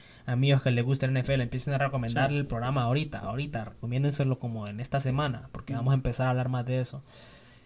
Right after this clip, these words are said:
Speaker 1: Y, pues,
Speaker 2: Sí,
Speaker 1: yo
Speaker 2: porque ya
Speaker 1: diría
Speaker 2: cerramos
Speaker 1: que
Speaker 2: con básquet, ya cerramos con básquet, ya terminó la temporada y
Speaker 1: Nah,
Speaker 2: tal vez
Speaker 1: o sea, básquet ya no quiere escuchar la gente,
Speaker 2: Sí,
Speaker 1: se, ya
Speaker 2: exacto,
Speaker 1: se aburrieron,
Speaker 2: ya,
Speaker 1: ya.
Speaker 2: ya mucho.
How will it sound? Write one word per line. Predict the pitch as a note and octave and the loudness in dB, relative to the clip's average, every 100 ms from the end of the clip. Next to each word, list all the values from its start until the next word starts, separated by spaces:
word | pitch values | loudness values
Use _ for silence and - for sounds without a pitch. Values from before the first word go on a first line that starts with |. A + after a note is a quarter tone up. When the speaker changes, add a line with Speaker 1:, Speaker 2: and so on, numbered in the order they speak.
| - - | -16 -4
Speaker 1:
Y, | C3 B2 A#2 A2+ A2 A2 - - - - - - - | 0 2 2 0 -2 -6 -14 -20 -20 -20 -20 -20 -4
pues, | - C3 B2 A2+ | 4 6 6 2
Speaker 2:
Sí, | - E3+ | 0 0
Speaker 1:
yo | |
Speaker 2:
porque | D3 B2 | 4 6
ya | D#3 | 8
Speaker 1:
diría | E3+ | 10
Speaker 2:
cerramos | F#3+ G3+ G#3+ G3 | 10 8 8 6
Speaker 1:
que | |
Speaker 2:
con | F3+ F3 | 4 4
básquet, | F#3 - C3+ - | 4 2 -4 -6
ya | D#3 D3 | -4 -4
cerramos | D#3 E3 F3 D#3+ | -2 -4 -2 -4
con | - C#3 | -6 -6
básquet, | C#3 C#3+ - C3+ | -6 -6 -8 -6
ya | C#3+ | -6
terminó | C#3+ - D3 C#3+ D#3 | -4 -2 -2 0 0
la | D#3 | 0
temporada | D3 C#3+ D3 D#3 | -2 -2 2 4
y | |
Speaker 1:
Nah, | D#3+ | 4
Speaker 2:
tal | D#3 C3+ | 6 4
vez | D#3 | 2
Speaker 1:
o | |
sea, | C#3 C#3+ C3 B2+ C3+ - - - - - - - | 2 2 2 0 -6 -10 -16 -20 -20 -20 -20 -4
básquet | D#3 D#3 D#3+ | 2 2 4
ya | D#3+ | 6
no | D#3+ | 6
quiere | D3 D#3 | 6 6
escuchar | C#3+ - D3 | 6 6 8
la | C3+ | 8
gente, | C#3 C3 | 8 6
Speaker 2:
Sí, | - | 4
Speaker 1:
se, | C#3 | 6
ya | B2+ | 4
Speaker 2:
exacto, | A#2 C3 | 4 4
Speaker 1:
se | C#3 | 6
aburrieron, | C#3 C#3+ C#3 C3+ A#2+ | 8 8 8 8 4
Speaker 2:
ya, | B2 | 2
Speaker 1:
ya. | D3 | 2
Speaker 2:
ya | |
mucho. | D3 D3+ C#3+ C3+ B2+ | 2 0 0 -4 -4